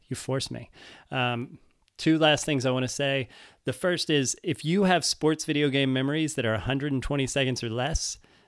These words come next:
uh, f-, create an audio file that doesn't sound terrible. Uh, you could probably just use your phone. It'll be fine. And send it to me, and I will put it on the show if I like it. Um, 'cause I was just thinking about great sports memories that I've had through video games.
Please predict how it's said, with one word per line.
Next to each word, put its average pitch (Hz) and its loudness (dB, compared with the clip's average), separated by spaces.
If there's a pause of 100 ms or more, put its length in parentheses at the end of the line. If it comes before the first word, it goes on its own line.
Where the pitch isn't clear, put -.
(160)
uh, 107 0 (260)
f-, - -16
create 143 4
an 139 2
audio 139 2
file 143 0
that 120 -2
doesn't 113 -4
sound 110 -4
terrible. 151 -2 (340)
Uh, 214 -6
you 226 -6
could 143 -2
probably 113 4
just 95 -4
use 101 -4
your 101 -6
phone. 117 -8
It'll 139 -6
be 110 -6
fine. 120 -8
And 117 -6
send 147 0
it - -8
to 170 0
me, 196 0 (280)
and 127 0
I 143 0
will 131 2
put 147 2
it 151 0
on 139 2
the 120 2
show 135 4
if 127 0
I 110 0
like 120 -2
it. - -6 (400)
Um, 123 -2 (200)
'cause 156 0
I 160 6
was 156 4
just - -2
thinking 175 4
about 123 -2
great 135 0
sports - -2
memories 143 -2
that 180 -4
I've 180 -4
had 170 0
through 135 4
video 131 2
games. 175 -4